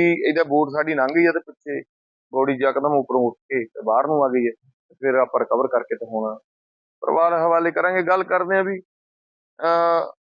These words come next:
ਵੀ ਜਿੱਦਣ ਦਾ ਚਾਰ ਦਿਨ ਸਾਡੇ ਇਹੀ ਮਨ ਦੇ ਵਿੱਚ ਸੀ, ਸ਼ਾਇਦ ਇਹ ਬੱਚੇ ਨੇ ਨਾ ਸੁਸਾਈਡ ਕੀਤਾ ਹੋਵੇ, ਹੋਇਆ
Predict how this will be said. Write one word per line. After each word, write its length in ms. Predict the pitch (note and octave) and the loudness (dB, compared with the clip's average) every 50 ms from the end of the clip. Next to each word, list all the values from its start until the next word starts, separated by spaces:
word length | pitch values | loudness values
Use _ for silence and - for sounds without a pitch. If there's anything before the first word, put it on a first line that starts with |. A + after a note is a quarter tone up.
| _ _ _ _ | _ _ _ _
ਵੀ 120 | F#3 F#3+ F3+ | -10 -8 -4
ਜਿੱਦਣ 400 | C#3 E3 E3+ D3+ D#3 F3+ F#3 F3 | -2 -2 -2 0 0 0 0 2
ਦਾ 300 | F#3 F#3 F#3 F3+ F3+ F3+ - | 2 4 4 4 2 2 0
ਚਾਰ 240 | F3 D#3+ D#3 D#3 D#3+ | 2 2 2 2 2
ਦਿਨ 160 | D#3+ F3 F3 | 0 -2 -4
ਸਾਡੇ 320 | D#3+ E3 E3 E3 E3+ E3+ E3 | -2 -2 -2 2 4 4 4
ਇਹੀ 180 | D#3+ E3 F3 E3+ E3 | 4 4 2 2 2
ਮਨ 200 | D#3 D3+ D3 D3 | 2 0 2 2
ਦੇ 80 | D#3 | 0
ਵਿੱਚ 180 | D3+ D3+ C#3 C#3+ | 0 0 -2 -6
ਸੀ, 180 | C3+ C#3+ E3 D#3 | -6 -6 -6 -6
ਸ਼ਾਇਦ 460 | - - C#3+ C3+ C3+ C#3+ D3+ D3+ D3+ | -6 -2 0 2 4 4 2 2 -2
ਇਹ 60 | D#3 | -2
ਬੱਚੇ 280 | C3+ C3+ C3 - - C#3+ | -2 -2 -4 -4 -6 -6
ਨੇ 120 | C#3 C3+ | -4 -4
ਨਾ 240 | C3 B2+ B2 A#2+ B2 A#2+ | -2 0 0 0 0 -2
ਸੁਸਾਈਡ 360 | A#2+ - _ C3 C3 C#3 C#3 | -4 -10 _ -2 -2 -2 -2
ਕੀਤਾ 340 | B2+ C3 C3 B2 - C3+ C#3+ | -6 -8 -8 -4 0 2 2
ਹੋਵੇ, 200 | C#3+ C3 B2 A#2 - _ _ - | 2 0 -2 -6 -8 _ _ -4
ਹੋਇਆ 280 | C3+ C3+ C3+ C3+ C3 | 0 0 2 2 0